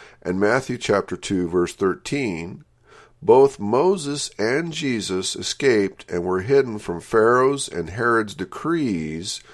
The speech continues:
by their parents. Fourth,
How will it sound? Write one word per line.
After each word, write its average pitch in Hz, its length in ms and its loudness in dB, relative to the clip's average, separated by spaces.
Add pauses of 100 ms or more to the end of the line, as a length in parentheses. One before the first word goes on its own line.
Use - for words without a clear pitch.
(280)
by 85 160 4
their 98 140 6
parents. - 680 -2 (1120)
Fourth, - 640 4